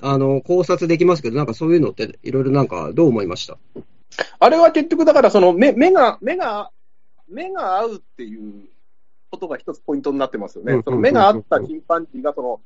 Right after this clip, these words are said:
Speaker 2: 要するにぼ-、暴走してし-、しまうというか、その何か野生の気持ちをこの引き出してしまうみたいなことで。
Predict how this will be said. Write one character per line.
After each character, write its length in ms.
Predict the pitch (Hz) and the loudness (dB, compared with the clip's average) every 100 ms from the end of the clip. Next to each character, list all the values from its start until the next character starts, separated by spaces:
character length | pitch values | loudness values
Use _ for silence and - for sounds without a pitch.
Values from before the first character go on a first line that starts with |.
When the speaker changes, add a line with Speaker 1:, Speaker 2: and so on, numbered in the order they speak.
| - - | -20 -8
Speaker 2:
要 140 | 160 156 | -4 -2
す 80 | |
る 60 | 147 | -4
に 160 | 120 - - 127 | -6 -10 -20 -4
ぼ-、 100 | 151 | -4
暴 240 | 151 170 | 2 2
走 220 | 180 175 160 | 4 2 2
し 60 | |
て 120 | 160 | 0
し-、 180 | 147 165 - | -4 -12 -8
し 140 | 151 | 0
ま 120 | 139 | 2
う 100 | 135 | 2
と 120 | 127 | -2
い 80 | 110 | -4
う 60 | 104 | -6
か、 360 | - 113 98 - | -4 -2 -2 -6
そ 80 | 117 | -8
の 40 | |
何 240 | 135 147 117 | -2 0 0
か 200 | 107 87 - - - - | -2 -2 -12 -20 -20 -2
野 140 | 180 | 0
生 220 | - 190 | 4 2
の 320 | 180 175 175 - - - - - - - - | 4 2 0 -6 -20 -20 -20 -20 -20 -14 -6
気 60 | |
持 140 | 170 160 | -4 -4
ち 140 | 160 | -2
を 80 | 151 | -2
こ 120 | 151 | 0
の 140 | 139 | -2
引 60 | 139 | -4
き 160 | - 175 | -4 0
出 140 | 180 | 0
し 60 | - | 0
て 100 | 127 | -6
し 140 | - | -4
ま 140 | 120 | -4
う 60 | 123 | -4
み 120 | 117 | -6
た 120 | 107 | -8
い 40 | 101 | -10
な 60 | |
こ 100 | - | -12
と 120 | - 98 | -14 -6
で。 280 | 104 95 | 0 0